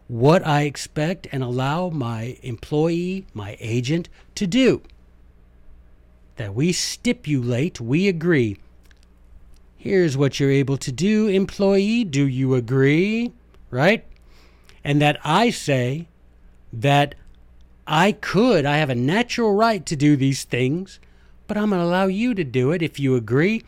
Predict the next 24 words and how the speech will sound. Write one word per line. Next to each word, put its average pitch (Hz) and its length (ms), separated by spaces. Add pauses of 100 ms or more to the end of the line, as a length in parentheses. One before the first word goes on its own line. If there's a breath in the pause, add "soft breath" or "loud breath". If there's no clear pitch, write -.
(300 loud breath)
I'm 208 140
gonna 160 120
allow 160 260
you 202 260
to 156 80
do 127 280
it, 196 180 (760)
and 139 160
I'm 131 320
gonna 147 340 (160)
reserve 160 580
my 180 240
physical 143 520
strength 170 640 (220 soft breath)
for - 160
something 240 520
else, 107 400
to 170 100
do 180 180
something 180 480
else. 92 260
My 135 220
time, 151 640 (540)
right? 180 340